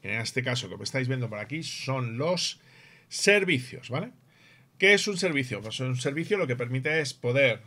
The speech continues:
hacer que ese conjunto de pods que nosotros hemos configurado en un despliegue,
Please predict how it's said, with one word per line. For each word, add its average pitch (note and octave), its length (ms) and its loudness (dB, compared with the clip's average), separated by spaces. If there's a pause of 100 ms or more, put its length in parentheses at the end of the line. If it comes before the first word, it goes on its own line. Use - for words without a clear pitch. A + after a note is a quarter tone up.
(140)
hacer B2+ 300 -4
que B2+ 80 -6
ese C3+ 160 -6
conjunto C#3+ 420 -4
de C#3 80 2
pods D3 300 -4
que C3 100 -6
nosotros B2+ 340 -4
hemos C3+ 200 -4
configurado C3 560 -2
en A2 80 -10
un A#2 120 -6
despliegue, D#3+ 680 -8